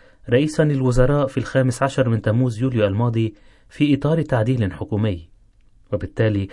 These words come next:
أعرب مجلس الأساقفة المحلي عن قلقه في مذكرة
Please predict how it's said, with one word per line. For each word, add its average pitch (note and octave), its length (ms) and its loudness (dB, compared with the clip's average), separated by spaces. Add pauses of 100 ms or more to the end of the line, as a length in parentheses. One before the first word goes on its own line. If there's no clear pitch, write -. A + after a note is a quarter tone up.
(380)
أعرب A2 260 2
مجلس A#2 360 0
الأساقفة - 580 -2
المحلي C3 520 2
عن G#2+ 120 -4
قلقه G#2+ 600 -2 (420)
في - 140 0
مذكرة D3 600 2